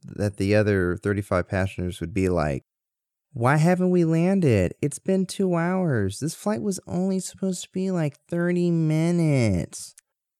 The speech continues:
Well, those passengers weren't complaining because they didn't have a clue what was going on. The co-pilot actually told the passengers that they had a minor mechanical problem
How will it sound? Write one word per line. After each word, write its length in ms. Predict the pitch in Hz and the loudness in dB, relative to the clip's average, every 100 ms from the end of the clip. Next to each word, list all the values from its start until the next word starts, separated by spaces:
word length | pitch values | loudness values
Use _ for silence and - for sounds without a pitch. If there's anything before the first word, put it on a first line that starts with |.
| _ | _
Well, 380 | - 101 101 - - | 0 4 4 2 -4
those 240 | - 220 | -2 -2
passengers 580 | - 123 135 160 185 151 | 0 0 0 0 -2 -2
weren't 280 | 87 101 113 | 0 0 0
complaining 580 | 90 - 85 95 120 135 _ | -6 -2 0 2 0 -2 _
because 580 | 104 - 120 110 110 107 | -8 -2 2 2 2 0
they 160 | 120 131 | 0 2
didn't 220 | 202 160 | 4 4
have 240 | 135 143 | 2 0
a 60 | 107 | -4
clue 320 | - 147 147 | -4 0 2
what 300 | 113 98 113 | 2 2 2
was 180 | 131 113 | 2 2
going 320 | 98 95 92 | 2 2 0
on. 360 | 117 87 60 - _ _ _ _ _ _ - | 0 -2 -6 -12 _ _ _ _ _ _ -6
The 100 | 113 | -6
co-pilot 640 | - 135 139 160 170 139 - | 2 2 4 2 2 2 0
actually 400 | 98 101 - 123 | -2 -2 0 -2
told 240 | - 110 | 0 -2
the 80 | 107 | -2
passengers 800 | 101 92 92 - 107 117 127 131 | -4 -6 -6 -2 -2 0 -2 -2
that 180 | 98 - | -6 -2
they 200 | 98 104 | 2 2
had 200 | 98 98 | 2 2
a 120 | 92 | 0
minor 440 | 85 87 95 127 | 0 0 0 0
mechanical 640 | 131 113 - 104 101 101 98 _ | 0 -4 -4 -2 -2 -4 -10 _
problem 540 | - 87 82 - 58 | -4 -2 -2 -4 -8